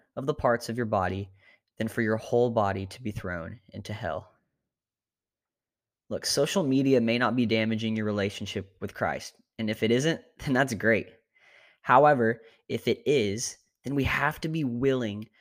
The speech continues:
to throw it away. And look, maybe that doesn't mean forever. Maybe that just means fasting from social media. I, I kinda like the, the concept. Uh, I heard of it from the Becoming Something podcast,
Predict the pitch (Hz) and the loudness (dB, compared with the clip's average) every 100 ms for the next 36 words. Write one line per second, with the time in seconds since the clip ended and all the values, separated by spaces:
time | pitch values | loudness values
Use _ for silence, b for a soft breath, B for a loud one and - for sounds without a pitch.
0 | b _ 156 143 123 131 156 151 123 120 | b _ -12 -8 -2 0 0 0 0 -2
1 | 131 - - - - _ _ _ _ _ | -4 -8 -14 -18 -20 _ _ _ _ _
2 | _ _ - 156 151 - 147 202 220 180 | _ _ -6 2 2 2 2 4 6 6
3 | 165 - 127 139 147 - 135 147 123 87 | 6 4 -2 -2 -4 -2 2 4 2 -6
4 | - _ _ _ _ _ _ - 127 147 | -10 _ _ _ _ _ _ -2 2 4
5 | 147 147 147 143 139 131 - - 131 135 | 4 2 -4 -4 -4 -6 -8 -2 2 2
6 | 165 - 151 113 113 107 104 95 - 95 | 0 -4 -6 -4 -6 -4 -4 -4 -6 -8
7 | 82 80 65 139 - - _ _ _ _ | -8 -8 -8 -8 -12 -20 _ _ _ _
8 | _ _ _ - 107 139 127 - 185 170 | _ _ _ 10 12 12 8 6 6 6
9 | 160 - 147 117 131 113 131 131 - 131 | 4 4 4 4 0 -2 -2 -2 0 0
10 | - - B B B 127 113 95 113 113 | 0 -14 B B B -4 -4 -2 0 0
11 | 104 - 135 147 147 131 - - 123 117 | 0 -12 -4 -2 0 0 -4 -6 -4 -4
12 | 107 117 135 135 127 - 123 123 131 127 | -4 -4 -4 -2 -4 -4 -6 -6 -4 0
13 | 131 127 127 - 135 135 - | 0 2 -2 -2 -2 -4 -6